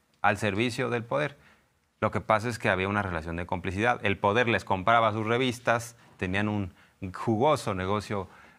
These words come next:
garantizado y ellos se la pasaban aplaudiendo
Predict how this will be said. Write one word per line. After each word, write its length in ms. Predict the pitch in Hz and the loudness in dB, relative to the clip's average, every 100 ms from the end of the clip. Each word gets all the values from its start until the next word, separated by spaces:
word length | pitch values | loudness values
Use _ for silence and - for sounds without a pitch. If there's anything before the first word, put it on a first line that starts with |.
| - | -4
garantizado 960 | 107 104 107 104 120 127 127 117 120 - | 2 2 2 0 -2 2 2 2 -2 -4
y 140 | 101 | -2
ellos 440 | 95 98 107 - - | 0 0 -2 -4 -14
se 140 | - 90 | -8 -6
la 100 | 85 | -4
pasaban 380 | 92 104 101 95 | -2 2 2 0
aplaudiendo 720 | 90 90 95 107 101 92 | 2 2 2 -2 -2 -4